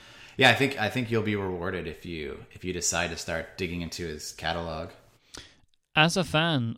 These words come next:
Speaker 2: um, of his music, how do you feel with, like, these great diversions in style?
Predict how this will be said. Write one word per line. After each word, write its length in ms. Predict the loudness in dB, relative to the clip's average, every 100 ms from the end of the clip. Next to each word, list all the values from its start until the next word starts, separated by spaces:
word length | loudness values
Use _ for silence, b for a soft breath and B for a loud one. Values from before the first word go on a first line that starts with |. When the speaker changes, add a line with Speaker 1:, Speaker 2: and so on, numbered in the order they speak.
| -4
Speaker 2:
um, 320 | -4 -4 -4
of 200 | -4 -4
his 200 | -4 -2
music, 560 | 0 0 -2 -6 -12 -16 _ -8
how 200 | 2 2
do 60 | 2
you 120 | 0
feel 440 | -2 0 2 0
with, 260 | -2 -4 -2
like, 240 | -4 -4
these 380 | -4 -4 -4 -10 _ _
great 240 | 0 0 0 _ _
diversions 800 | 2 4 4 2 2 -2 -4 -6 -8
in 220 | -4 -2 -2
style? 520 | 0 0 -2 -8